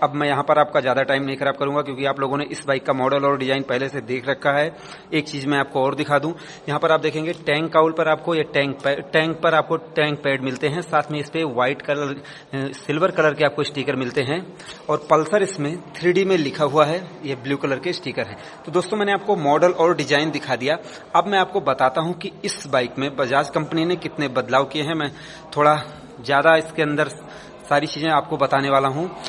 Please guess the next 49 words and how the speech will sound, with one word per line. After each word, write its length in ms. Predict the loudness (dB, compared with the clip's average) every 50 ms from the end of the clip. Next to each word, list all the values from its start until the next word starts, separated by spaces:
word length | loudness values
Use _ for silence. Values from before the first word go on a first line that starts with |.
| -12 -6 0
तो 80 | 2
आप 140 | 2 2 4
लोग 160 | 2 -2 -2
ध्यान 280 | -2 -4 -2 0 0 0
से 100 | -2 -2
देखें। 280 | -2 -2 -2 -2 -2 -6 -6 -8 -12 -14 -16 -14 -8 -4
यहाँ 180 | 0 2 2 4
पर 140 | 4 6
आप 100 | 4 4 4
देखेंगे 420 | 2 -4 -2 -2 -2 0 -2 -2 -4 -8 -14 -16 -16 -6 0
जैसा 220 | 0 0 2 2 0
कि 100 | 0 0
मैं 120 | 0 0
आपको 200 | 0 0 0 0 0
हर 180 | 4 4 4
बाइक 240 | 6 6 4 4 2
में 100 | -2 -2
दिखाता 340 | -2 -4 -2 -2 0 2 2
हूँ, 200 | 0 0 -2 -6 -6 -12 -14 -14 -14 -16 -16 -16 -12 -6 -2
ये 80 | -2 -2
साइलेंसर 580 | 0 2 2 4 4 4 4 2 2 0 2 0
इसका 220 | 0 0 0 -2
चेंज 340 | -2 0 0 -2 -2 -2 -2
कर 160 | -2 -2 0
दिया 160 | 2 2 2
गया 120 | 2 2 2
है 60 | 2
दोस्तों। 300 | 0 -2 -2 -4 -6 -6 -6 -10 -12 -8
यहाँ 180 | -4 -2 -2 0
पर 140 | 0 0 0
ये 40 | 0
कैटालिटिक 540 | 0 0 0 0 2 0 0 0 -2 -2 -2
कन्वर्टर 420 | 0 0 2 2 0 0 0 0
लगाया 300 | 0 0 2 2 2 2
गया 160 | 2 2 2 0
है, 120 | 0 -2 -6 -6 -12 -18 -12 -8
ये 100 | -6 -6
काफ़ी 280 | -2 -2 -2 -2 -2 -4
मोटा 240 | -6 -6 -4 -6 -4
सा 120 | -2 -4
आप 60 | -4
देख 160 | -4 -4 -8 -10
सकते 240 | -10 -10 -8 -6
हैं। 160 | -6 -6 -6 -8 -12 -14 -16 -16 -16 -14 -8 -4
ये 80 | -2 2
ऑक्सीजन 480 | 4 4 4 4 2 -2 0 0 0 2
सेंसर 320 | 2 0 0 2 2 2
लगा 200 | 4 4 4 4
है, 140 | 2 2 0